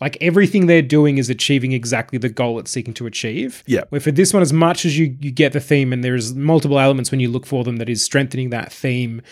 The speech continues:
Speaker 1: um, there are other moments that just feel a bit like they're, they're there and they're great to watch and everything like that, but is it servicing story and theme as much?
Speaker 2: Yeah.
Speaker 1: Possibly not.
Speaker 2: Yeah. Well, thank you so much for joining me, man. This has been a great conversation.
Speaker 1: Pleasure,
Speaker 2: Can
Speaker 1: man.
Speaker 2: can you tell everybody where they can find you and all the other stuff you do?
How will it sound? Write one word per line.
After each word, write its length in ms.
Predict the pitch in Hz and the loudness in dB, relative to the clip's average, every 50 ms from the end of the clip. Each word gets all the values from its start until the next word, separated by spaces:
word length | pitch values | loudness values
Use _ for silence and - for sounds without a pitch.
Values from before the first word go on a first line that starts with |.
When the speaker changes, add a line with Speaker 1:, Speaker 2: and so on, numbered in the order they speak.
| - - - - _ _ - | -20 -20 -20 -20 _ _ -2
Speaker 1:
um, 360 | 135 127 120 120 120 113 110 | 0 0 0 0 -2 -4 -2
there 200 | 113 143 135 131 | 0 2 2 4
are 160 | 131 139 - | 4 2 2
other 220 | - 127 139 127 143 | 2 2 2 2 2
moments 380 | 139 139 139 131 131 123 - | 2 2 2 0 0 -2 -4
that 140 | - 139 127 | -4 -4 -4
just 460 | - - 127 - - - - - _ | -4 -4 -4 -2 -2 -4 -4 -8 _
feel 360 | - - - 135 123 123 117 120 | -18 -8 -2 0 0 0 0 -2
a 60 | 117 | -4
bit 220 | 107 - 117 98 | -4 -4 -6 -4
like 280 | - 107 107 107 - _ | -6 -8 -8 -10 -8 _
they're, 260 | 117 107 104 104 104 _ _ - | -8 -8 -6 -8 -10 _ _ 2
they're 80 | 180 | 2
there 280 | 156 131 170 185 185 180 | 4 6 6 6 8 6
and 120 | 165 156 | 6 4
they're 80 | 139 135 | 0 0
great 240 | 135 135 123 123 - | 2 0 0 0 -2
to 80 | - | -4
watch 260 | 117 107 107 101 - - | -6 -6 -6 -6 -6 -8
and 60 | 120 | -8
everything 140 | 107 120 110 | -8 -8 -8
like 100 | 110 104 | -8 -6
that, 180 | - 117 104 - | -6 -6 -6 -4
but 80 | 120 | -6
is 140 | 123 117 110 | -6 -4 -4
it 140 | 117 107 - | -4 -4 -4
servicing 520 | - - 120 107 107 107 - 113 107 107 | -4 -2 -2 -2 -2 -4 -4 -4 -8 -10
story 440 | 101 - - - 196 185 175 170 165 | -10 -4 0 2 4 4 4 4 4
and 120 | 151 143 131 | 2 0 -2
theme 180 | - 135 135 131 | -2 -2 0 -2
as 100 | 123 117 | -2 -4
much? 320 | 127 120 117 - - - _ _ _ | -4 -6 -6 -8 -10 -14 _ _ _
Speaker 2:
Yeah. 200 | 117 104 78 - - | -4 -4 -4 -4 -6
Speaker 1:
Possibly 320 | - 117 104 - - 82 | -8 -10 -10 -8 -10 -12
not. 300 | 95 95 82 85 85 - _ _ _ - | -10 -12 -12 -14 -16 -18 _ _ _ -12
Speaker 2:
Yeah. 220 | - 90 71 64 - - - _ _ _ _ _ _ | -10 -8 -8 -8 -10 -16 -20 _ _ _ _ _ _
Well, 80 | - 113 | -12 -6
thank 220 | - 202 254 277 - | -2 0 0 0 0
you 60 | 254 | 0
so 240 | - - - 147 139 | 2 2 4 4 4
much 200 | 147 139 127 - | 4 2 0 -2
for 80 | - | -6
joining 260 | 104 - 107 104 107 98 | -6 -6 -6 -4 -4 -4
me, 60 | 92 | -4
man. 180 | 90 90 90 | -4 -4 -2
This 140 | 90 117 123 | -2 -2 -4
has 80 | - - | -4 -4
been 160 | - 247 247 | -2 -2 -2
a 40 | 185 | -2
great 460 | - - 98 87 95 95 107 - - | -4 -6 -6 -4 0 0 0 -2 -4
conversation. 380 | - 110 98 87 90 - 101 104 | -8 -10 -8 -8 -6 -4 0 2
Speaker 1:
Pleasure, 260 | 185 208 196 196 175 | 4 4 4 2 0
Speaker 2:
Can 20 | |
Speaker 1:
man. 200 | 151 147 160 196 | 0 0 -2 0
Speaker 2:
can 120 | 220 180 180 | 0 2 2
you 80 | 185 | 2
tell 280 | 180 - 180 180 208 214 | 2 2 4 4 4 4
everybody 500 | 190 156 147 135 - 135 131 127 123 117 | 4 2 0 0 2 2 2 2 0 0
where 220 | 110 110 117 127 | 0 2 2 2
they 120 | 131 135 131 | 2 2 0
can 160 | - 120 101 | 0 -4 -4
find 380 | 101 - 101 104 127 139 131 | -4 -2 -2 -2 -2 -2 -4
you 160 | 127 131 123 113 | -4 -4 -4 -4
and 100 | 110 113 | -4 -2
all 60 | 110 | -2
the 140 | 107 104 107 | 0 2 2
other 100 | 117 113 | 2 2
stuff 260 | - - 120 113 - | 2 0 0 0 -2
you 60 | 107 | -4
do? 320 | - 95 127 190 175 - | -2 0 0 0 0 -2